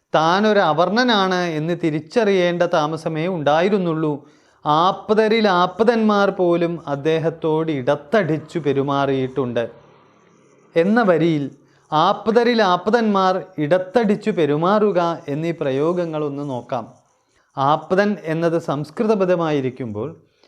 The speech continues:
അത് സവർണ സൂചന നൽകുന്നുണ്ട്. എന്നാൽ ഇടത്തടിച്ചു എന്നത് തനി നാടൻ പ്രയോഗവും അത്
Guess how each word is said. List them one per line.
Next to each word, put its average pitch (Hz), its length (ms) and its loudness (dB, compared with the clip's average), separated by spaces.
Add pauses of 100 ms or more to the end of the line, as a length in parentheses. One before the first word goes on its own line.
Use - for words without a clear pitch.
(260)
അത് 151 320 0 (100)
സവർണ 165 500 0
സൂചന 143 420 -4
നൽകുന്നുണ്ട്. 123 640 -6 (500)
എന്നാൽ 135 380 -2 (320)
ഇടത്തടിച്ചു 185 880 2
എന്നത് 151 480 -2 (140)
തനി 147 160 -4
നാടൻ 156 520 0
പ്രയോഗവും 123 640 -2 (220)
അത് 151 240 -2